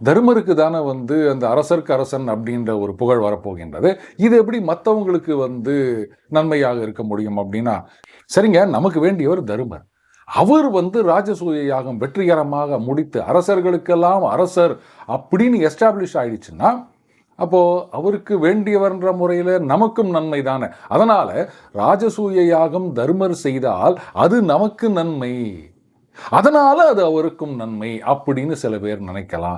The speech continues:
என்ன அழகா மனுஷன் மனசை வந்து படம் போட்டு காமிக்கிறாங்க பாருங்க.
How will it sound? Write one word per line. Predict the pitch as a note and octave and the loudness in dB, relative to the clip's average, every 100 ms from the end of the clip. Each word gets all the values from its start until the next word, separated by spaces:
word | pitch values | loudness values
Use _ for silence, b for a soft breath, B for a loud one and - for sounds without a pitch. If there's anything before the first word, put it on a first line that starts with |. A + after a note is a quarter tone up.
| B B | B B
என்ன | - F3+ A#3 A#3+ | 0 4 6 4
அழகா | F3 D3 A#3 A#3+ A#3 A#3 | 4 4 4 4 2 0
மனுஷன் | D3+ G3 G3+ G#3 D3+ A#2+ | 0 -2 0 -2 -2 -4
மனசை | B2 D3 - B2 | -4 -4 -2 0
வந்து | G#2+ G#2 C#3 D3+ A2+ F#2 F2 b b b b _ _ _ | 0 -2 2 2 2 -2 -8 b b b b _ _ _
படம் | F#3 A#3 D4 | -2 0 2
போட்டு | A#3 A#3 F3 | 4 2 0
காமிக்கிறாங்க | C3 A#2 G2 F#2 D#2 - | -6 -8 -10 -14 -16 -16
பாருங்க. | - C#3+ C#2+ | -16 -16 -20